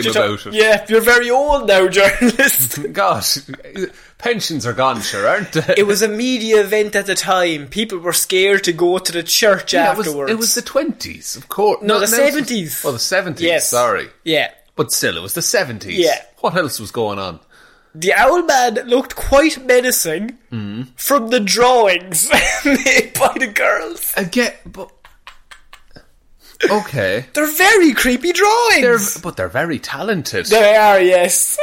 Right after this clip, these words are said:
Speaker 1: <laughs>
Speaker 2: They work for Pixar
Speaker 1: This
Speaker 2: now.
Speaker 1: is what I did earlier. <laughs>
Speaker 2: It's like Art Attack.
Speaker 1: <laughs> Yeah.
Speaker 2: So they just drew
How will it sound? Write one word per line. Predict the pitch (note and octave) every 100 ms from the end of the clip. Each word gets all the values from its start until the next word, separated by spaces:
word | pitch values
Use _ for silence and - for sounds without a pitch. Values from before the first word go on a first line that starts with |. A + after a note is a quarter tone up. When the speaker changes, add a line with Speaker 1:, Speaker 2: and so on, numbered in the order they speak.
| -
Speaker 1:
<laughs> | - -
Speaker 2:
They | F3+
work | A#2+ G2
for | - F#3+
Pixar | - G3+ - - A2+ A2
Speaker 1:
This | G2 - -
Speaker 2:
now. |
Speaker 1:
is | G3
what | A#3
I | C#4
did | G3 A#3
earlier. | D#4+ F4 F4+ D#4+ - - - A#4 A#4 G#4+ -
<laughs> | - - -
Speaker 2:
It's | C4 E4 -
like | C#3
Art | C#3 C3 C#3
Attack. | - C3 - - -
Speaker 1:
<laughs> | D4 - - - - - - -
Yeah. | - - - -
Speaker 2:
So | - G#3 E2+ - - - _
they | F#3 G3 G3
just | F3 -
drew | D#3+ E3 D#3 A#2+